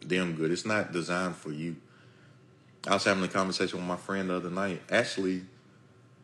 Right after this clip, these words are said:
I think the podcast episode gonna come out on, it was supposed to come out tomorrow, but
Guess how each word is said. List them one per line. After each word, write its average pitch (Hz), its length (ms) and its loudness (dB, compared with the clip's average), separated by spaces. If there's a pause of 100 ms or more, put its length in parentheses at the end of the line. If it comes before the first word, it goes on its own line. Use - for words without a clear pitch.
(560)
I - 80 -10
think 123 280 -2
the 85 60 -2
podcast 120 560 0
episode 95 420 -2
gonna 95 140 -2
come 98 220 -4
out 104 160 -2
on, 82 500 -4 (440)
it - 40 -14
was 85 80 -10
supposed - 220 -4
to - 80 -4
come 90 220 -4
out 90 120 -2
tomorrow, 92 500 -2
but 78 340 -4